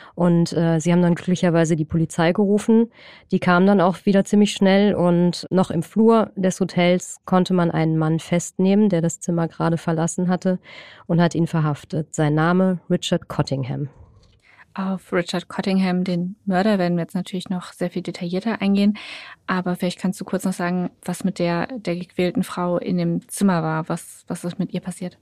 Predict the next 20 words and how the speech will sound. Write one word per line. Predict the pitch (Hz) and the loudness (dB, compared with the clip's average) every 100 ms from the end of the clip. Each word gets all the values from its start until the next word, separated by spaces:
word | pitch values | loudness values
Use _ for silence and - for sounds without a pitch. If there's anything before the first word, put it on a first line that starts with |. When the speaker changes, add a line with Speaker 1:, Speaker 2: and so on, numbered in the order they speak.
| - | -2
Speaker 1:
Ja, | 175 160 | 0 2
sie | 165 190 | 2 2
hat | - - | 0 -4
zum | - 202 | 2 4
Glück | 185 214 | 4 2
überlebt, | 180 180 165 185 240 240 - - _ | 2 2 4 4 4 0 -20 -20 _
wenn | 190 180 | 0 2
auch | 156 | 2
nur | 175 185 | 2 2
sehr | 170 | 2
knapp. | 160 - 190 208 - _ - - - - _ | -2 0 0 0 -14 _ -20 -20 -20 -20 _
Es | - 196 | -4 0
war | |
ein | 180 | 2
achtzehnjähriges | 185 - 208 202 185 175 185 | 0 2 4 4 2 0 0
Mädchen | 180 190 220 190 | 0 0 0 0
namens | 175 175 - | 0 -2 -2
Leslie | 180 196 196 196 | -2 -2 -2 -2
Ann | 175 170 | 0 0
Odell, | 160 165 175 202 | 0 0 0 0